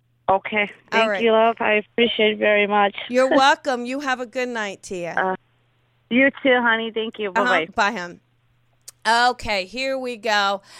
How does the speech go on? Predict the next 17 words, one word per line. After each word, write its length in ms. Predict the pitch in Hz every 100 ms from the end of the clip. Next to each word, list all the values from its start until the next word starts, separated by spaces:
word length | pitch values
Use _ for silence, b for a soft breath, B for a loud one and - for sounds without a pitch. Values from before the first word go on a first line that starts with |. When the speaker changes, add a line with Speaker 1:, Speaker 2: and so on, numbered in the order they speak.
| B
Speaker 2:
How 520 | - 277 285 302 311
about, 680 | - 254 254 240 240 240 - -
uh, 440 | 220 214 214 208 -
number, 1000 | 226 233 226 220 220 214 214 208 208 208 -
uh, 480 | 208 202 - - -
five 540 | - - 254 226 226
six 500 | - - 220 - -
two? 640 | - - 226 196 180 180 - _ _ _ _ _ _ _ _ _ _ _ _ _ _ _ _ _ _ _ _ _ _ _ _ _ _ -
Okay, 340 | 233 254 240
here 200 | 226 339
we 80 | 349
go, 280 | 311 294 247
five 360 | - 233 220
six 380 | 208 240 220 -
two. 320 | - 233 214
You 320 | 208 196 208 208
are 180 | 196